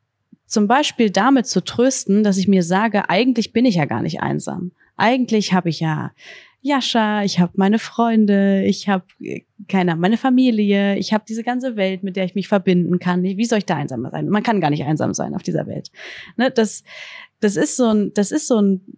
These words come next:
wie so ein Trösten, was in mir passiert. Und dann, also und auch funktioniert, weil ich bin dann nicht mehr einsam.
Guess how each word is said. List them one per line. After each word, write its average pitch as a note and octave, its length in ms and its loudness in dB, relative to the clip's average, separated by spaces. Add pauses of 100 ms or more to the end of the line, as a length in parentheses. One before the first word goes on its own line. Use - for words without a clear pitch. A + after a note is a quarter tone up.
(520)
wie A3+ 120 2
so B3+ 100 2
ein C4+ 120 -2
Trösten, A#3+ 840 2
was G3+ 160 0
in F#3+ 260 4
mir F#3 140 4
passiert. G3+ 680 0 (380)
Und G3+ 260 0
dann, C#4 360 4 (440)
also E3 200 2
und D#3 100 2
auch - 80 -4
funktioniert, G3+ 680 2
weil G3+ 60 2
ich F3 100 -4
bin C#4+ 120 4
dann A3 120 4
nicht D3+ 160 0
mehr F3 140 2
einsam. F3 480 2